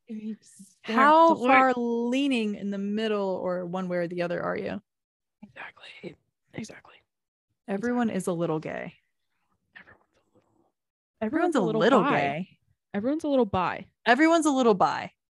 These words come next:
Speaker 2: Everyone's a
Speaker 1: Which
Speaker 2: little
Speaker 1: is,
Speaker 2: bi.
Speaker 1: which is gay, which is queer. So, like, uh, I'm fine with calling it that. But <sighs> anyway, I just, uh, uh, uh, yeah, and, and this teammate of mine,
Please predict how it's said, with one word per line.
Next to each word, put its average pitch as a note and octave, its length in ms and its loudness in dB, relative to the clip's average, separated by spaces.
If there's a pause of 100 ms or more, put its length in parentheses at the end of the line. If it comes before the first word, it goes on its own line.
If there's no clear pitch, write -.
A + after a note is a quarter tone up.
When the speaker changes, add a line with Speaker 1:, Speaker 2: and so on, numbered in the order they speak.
(120)
Speaker 2:
Everyone's F#4+ 260 0
a G#3 80 4
Speaker 1:
Which F3+ 200 2
Speaker 2:
little G3+ 180 4
Speaker 1:
is, - 60 -2
Speaker 2:
bi. C#3+ 200 -2
Speaker 1:
which G#3 140 2
is A#3+ 200 4
gay, F#3 400 -4
which A#3+ 220 0
is G3+ 120 2
queer. - 360 -4 (220)
So, G#3+ 200 -8
like, G3+ 280 -6
uh, F#2+ 120 -6
I'm F#3 140 -6
fine E3+ 200 -4
with G2+ 120 -14
calling - 240 -16
it - 40 -12
that. - 140 -12
But - 200 -4 (160)
<sighs> - 140 -12
anyway, D3+ 400 -4
I G#3 120 0
just, - 340 -4 (1120)
uh, A3 60 2 (100)
uh, B3+ 60 -2 (120)
uh, - 140 2
yeah, A3+ 260 0
and, A#3 300 -4
and A3+ 260 -2
this G#3 280 -4 (420)
teammate A3 320 -2
of F#3 100 -2
mine, D#3+ 400 -4